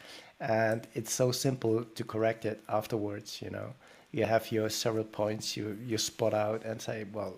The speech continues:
work on this, work on this, work on this," and you're fine, you know. And you give them whatever drills they need, and they can fix it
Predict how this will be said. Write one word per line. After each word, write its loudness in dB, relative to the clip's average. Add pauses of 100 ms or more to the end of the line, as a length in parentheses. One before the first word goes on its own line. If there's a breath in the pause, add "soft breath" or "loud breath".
(120)
work 2
on 2
this, -4
work -6
on -4
this, -8
work -4
on -4
this," -8
and -8
you're -6
fine, -2 (540 loud breath)
you -6
know. -2
And 2
you -2
give 0
them 2 (420)
whatever 6
drills 6
they 4
need, 0 (640 loud breath)
and 2
they 4
can 0
fix 0
it -2